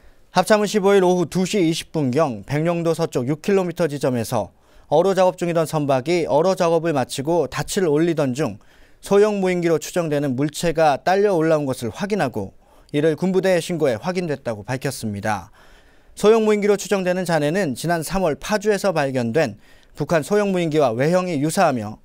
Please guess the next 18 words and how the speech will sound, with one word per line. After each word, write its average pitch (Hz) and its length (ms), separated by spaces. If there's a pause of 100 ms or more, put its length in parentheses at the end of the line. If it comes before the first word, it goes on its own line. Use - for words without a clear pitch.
(340)
내부의 151 560
엔진이나 175 640
카메라 202 420
등은 131 360 (300)
유실된 208 440
상태였다고 143 680
합참은 156 400
설명했습니다. 113 880 (500)
합참 220 280
관계자는 208 420
이 208 80
물체가 190 760
언제 180 340
어느 196 240
지점에서 185 420
바다로 170 440
떨어졌는지에 180 840
대해서는 127 500